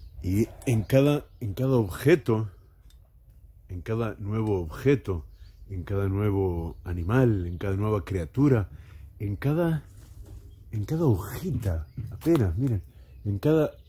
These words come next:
en cada detalle de hojita que nos encontramos por acá, el Creador se encuentra a sí mismo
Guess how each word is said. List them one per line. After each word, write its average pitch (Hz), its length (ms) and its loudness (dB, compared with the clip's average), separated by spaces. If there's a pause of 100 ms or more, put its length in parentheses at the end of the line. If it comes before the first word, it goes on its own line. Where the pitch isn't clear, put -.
en 104 140 -6
cada 151 240 -2
detalle 120 640 0
de 92 160 -2
hojita 104 640 -2 (680)
que - 80 -12
nos 92 200 -8
encontramos 98 640 -2
por 87 180 -2
acá, 135 340 0 (2000)
el 104 200 -2
Creador 101 440 2
se 110 260 0
encuentra 104 680 -2
a 95 40 -2
sí 110 200 -4
mismo 85 560 -2